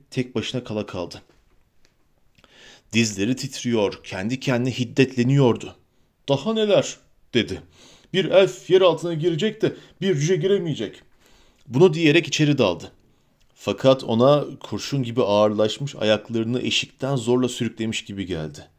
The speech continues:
Ve üzerine dünyanın nice derinliklerinden dolaşmış olan Glúin oğlu Gimli'nin bile üzerine hemen bir körlük çöktü. Aragorn Dunharrow'dan meşaller almıştı yanına.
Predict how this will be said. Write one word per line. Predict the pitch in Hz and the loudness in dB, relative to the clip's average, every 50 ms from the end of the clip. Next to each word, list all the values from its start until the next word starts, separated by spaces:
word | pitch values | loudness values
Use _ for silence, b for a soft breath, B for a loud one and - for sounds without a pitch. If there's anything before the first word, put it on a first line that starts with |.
| B B B B B B B B _ 113 | B B B B B B B B _ -2
Ve | 113 113 | 2 2
üzerine | 117 113 104 110 120 113 107 107 107 120 143 147 B B B B B - | 2 2 2 2 0 2 2 0 0 -2 -2 -4 B B B B B -10
dünyanın | 98 95 98 107 110 110 117 120 110 104 | -6 -4 0 2 2 2 2 2 0 -2
nice | 107 107 135 127 | 0 0 0 0
derinliklerinden | 120 113 110 110 110 107 107 101 - - 117 110 113 120 120 113 | 0 0 -2 -2 -4 -4 -6 -6 -4 -4 -2 -2 -2 -2 -2 -2
dolaşmış | 113 104 110 110 - - 123 - - | -2 0 0 -2 -2 -4 -8 -10 -8
olan | 120 110 104 95 78 73 b b b b b b b - | -6 -6 -6 -6 -6 -10 b b b b b b b -10
Glúin | - 98 98 110 117 123 120 | -8 -4 -2 0 0 0 0
oğlu | 120 113 107 107 107 113 104 98 | 0 0 0 0 0 -2 -2 0
Gimli'nin | 107 127 131 123 107 92 95 104 107 98 | 0 0 0 0 -2 -4 -4 -4 -4 -4
bile | 92 87 107 135 139 B B B B B B B B B _ - | -2 0 0 0 0 B B B B B B B B B _ -12
üzerine | - 98 90 98 98 98 107 104 | -8 -6 -4 -2 -2 0 -2 -2
hemen | 104 120 131 139 127 110 104 98 | -2 -2 -2 0 0 -2 -2 -2
bir | 117 120 113 - | -4 -4 -4 -6
körlük | - - 101 92 92 92 - | -8 -6 -6 -6 -6 -8 -12
çöktü. | - - - - - - - - _ _ _ _ _ _ _ _ _ _ _ _ b b b b b b b b - | -14 -16 -16 -16 -18 -20 -20 -20 _ _ _ _ _ _ _ _ _ _ _ _ b b b b b b b b -2
Aragorn | 110 117 165 202 208 208 196 190 208 226 214 170 131 123 | 2 4 4 4 4 6 6 6 6 6 4 0 0 2
Dunharrow'dan | 190 208 185 143 - 185 202 208 185 160 131 117 131 143 180 208 214 | 2 2 0 0 -2 0 2 4 4 2 2 2 2 4 4 4 2
meşaller | 202 180 151 135 127 123 - - 170 156 160 175 170 | 2 0 0 0 0 0 0 0 0 0 0 2 2
almıştı | 165 151 135 120 110 - - - - - | 2 4 2 2 0 -4 -8 -12 -14 -16
yanına. | 104 98 98 98 - - | -16 -16 -16 -18 -18 -18